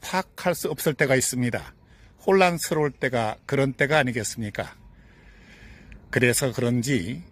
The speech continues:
불가에서 나오는 얘기입니다. 자명등.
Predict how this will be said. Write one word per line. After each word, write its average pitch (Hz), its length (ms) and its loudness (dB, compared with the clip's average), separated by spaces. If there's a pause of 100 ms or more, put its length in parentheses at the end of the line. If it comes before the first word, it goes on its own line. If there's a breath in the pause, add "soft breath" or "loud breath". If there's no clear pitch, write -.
(600)
불가에서 165 600 4
나오는 147 460 2
얘기입니다. 123 480 -2 (320)
자명등. 123 920 2